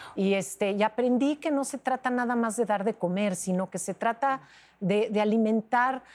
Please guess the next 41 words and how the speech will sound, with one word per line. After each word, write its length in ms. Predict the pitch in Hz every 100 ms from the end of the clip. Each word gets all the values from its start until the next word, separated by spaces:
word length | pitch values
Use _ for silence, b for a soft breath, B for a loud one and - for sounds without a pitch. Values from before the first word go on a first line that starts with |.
| B -
todo 180 | 240 254
un 120 | 240
espíritu, 880 | - - 226 220 220 202 220 214 208 B B
de, 320 | 208 196 208 202
de, 340 | 214 208 220
de 180 | 202 208
dar 200 | 214 233
amor 340 | 240 226 233
a 40 | 226
tu 140 | 180
gente, 680 | 160 208 202 196 214 202 190 b b
porque 320 | - 185 - 202
al 120 | 208
final 360 | 233 220 277 415 370 -
tienes 340 | - 247 285 277
este, 520 | 247 - 262 254 -
esta 200 | 226 277
vocación 540 | 254 254 196 - 220 233
y 40 |
este 200 | 226 -
espíritu 500 | - - 214 202 208
de 100 | 165
servicio 640 | - 156 160 190 254 339 - b b b -
que 100 | 202
tiene 280 | 226 254
que 100 | 254
ver 160 | 208 226
cien 220 | - 226
por 120 | 233 202
ciento 260 | 208 214
con 180 | - 165
el 100 | 151
amor. 280 | 151 160 - B B B
Muchas 360 | 220 262 311
veces, 320 | 269 233 277 233
mira, 200 | 226 196
mi 120 | 180
papá 380 | 190 - 220 240
es 200 | 208 -
cirujano 440 | 208 180 196 180
pediatra 480 | 175 151 - -